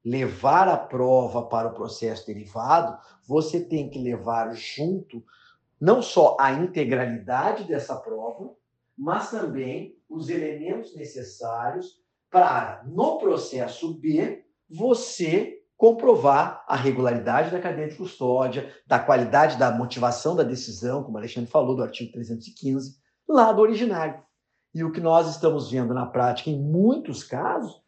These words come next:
não é isso. Inclusive, o H C que eu estava, é, em julgamento hoje, que eu ganhei, é, foi exatamente uma situação em que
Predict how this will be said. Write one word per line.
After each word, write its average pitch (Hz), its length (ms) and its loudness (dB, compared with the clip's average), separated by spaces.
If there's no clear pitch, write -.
não 294 160 4
é 311 100 4
isso. - 280 -2
Inclusive, 143 480 0
o 170 80 6
H 139 220 2
C 156 260 -2
que 147 100 -6
eu 117 120 -2
estava, 113 520 -2
é, 120 120 0
em 117 80 0
julgamento 120 440 0
hoje, 175 280 6
que 127 60 -6
eu 117 40 -2
ganhei, 117 500 -2
é, 131 300 2
foi 160 160 0
exatamente 180 560 2
uma 170 120 -2
situação 160 640 -2
em 214 140 4
que 208 560 6